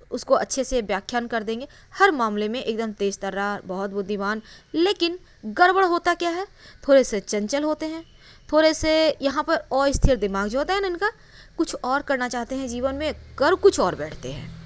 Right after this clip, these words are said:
यानी एक रास्ते पर जाने के लिए, अपने मन की चंचलता को कम करने के लिए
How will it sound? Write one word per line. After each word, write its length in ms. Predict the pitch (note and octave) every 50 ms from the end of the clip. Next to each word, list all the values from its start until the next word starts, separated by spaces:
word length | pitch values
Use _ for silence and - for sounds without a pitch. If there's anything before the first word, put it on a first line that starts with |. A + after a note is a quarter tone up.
| - - - - - - - - - - - - - - - - - -
यानी 180 | F4 G4+ A#4+ A#4 - - - - -
एक 280 | D4+ F4+ G#4+ A4+ -
रास्ते 320 | G4+ F4+ D#4 D4+ - - D#4+
पर 180 | C4 C#4 D4
जाने 300 | D4 F#3 F#3 F3 G3 B3
के 140 | C4+ D#4+ E4+
लिए, 220 | E4 E4+ F#4 G4 G4 - - - - - - -
अपने 260 | - C#4+ C#4+ E4+ F4
मन 220 | E4+ C#4 B3 C4 D4+
की 160 | - E4+ E4+
चंचलता 760 | - - - - - G#3+ A#3 A3+ - - D#4+ E4 D#4+ - A4+
को 140 | G4+ F4 D#4+
कम 200 | - B3+ A3+ G#3+
करने 260 | F#3+ F3+ F3 E3+ E3
के 140 | E3 F3 C#3
लिए 240 | C#3+ F#3 C4+ F4+